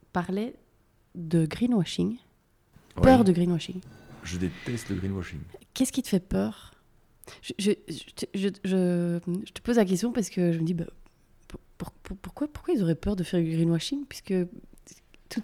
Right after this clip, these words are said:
Speaker 2: Mais parce
Speaker 1: tout
Speaker 2: que
Speaker 1: est, tu, tu, tu vois ce que je
Speaker 2: ce que je supporte
Speaker 1: Vous vivez tellement depuis le lancement de cette entreprise, c'est dans le cœur de
Speaker 2: Oui.
Speaker 1: faire bien.
Speaker 2: Oui.
Speaker 1: Quel est le risque ?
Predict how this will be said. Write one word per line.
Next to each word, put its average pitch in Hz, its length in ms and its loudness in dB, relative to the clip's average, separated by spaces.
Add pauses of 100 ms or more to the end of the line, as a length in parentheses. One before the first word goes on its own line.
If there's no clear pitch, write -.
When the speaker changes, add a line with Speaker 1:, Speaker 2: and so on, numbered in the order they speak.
(100)
Speaker 2:
Mais 120 80 2
parce - 240 2
Speaker 1:
tout 240 60 4
Speaker 2:
que 214 60 8
Speaker 1:
est, 196 360 4
tu, 233 100 -2
tu, 220 220 -6
tu - 140 -4
vois 254 100 4
ce 285 80 -2
que 262 100 -2
je 214 60 0
Speaker 2:
ce - 160 -6
que 120 180 -2
je 107 120 0
supporte - 720 -6
Speaker 1:
Vous 202 160 0
vivez 226 340 0
tellement 233 440 -2
depuis 185 280 -4
le 180 120 -2
lancement 202 680 -6
de 180 100 -4
cette 175 220 -6
entreprise, 175 640 -2
c'est 165 160 -4
dans 160 120 0
le 160 120 0
cœur 190 540 2 (180)
de - 60 -2
Speaker 2:
Oui. 170 140 4
Speaker 1:
faire 160 240 -2
bien. 175 320 0 (240)
Speaker 2:
Oui. 90 180 -2 (360)
Speaker 1:
Quel 196 220 0
est 240 40 0
le 214 140 0
risque ? - 420 -6